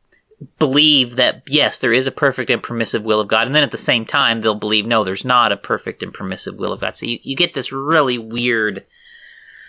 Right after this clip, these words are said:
sometimes they'll use different terminology to work their way around those words, but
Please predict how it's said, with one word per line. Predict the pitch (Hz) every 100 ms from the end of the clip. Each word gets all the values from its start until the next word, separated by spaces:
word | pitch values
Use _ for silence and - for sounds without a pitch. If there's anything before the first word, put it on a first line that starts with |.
| - - _ _
sometimes | - 151 147 143
they'll | 131
use | 117 113 107
different | 113 117 107
terminology | 127 110 101 110 113 113 117 110
to |
work | 104 107 -
their | 107
way | 101
around | 98 98 101
those | 101 92 -
words, | 101 104 101 -
but | - 87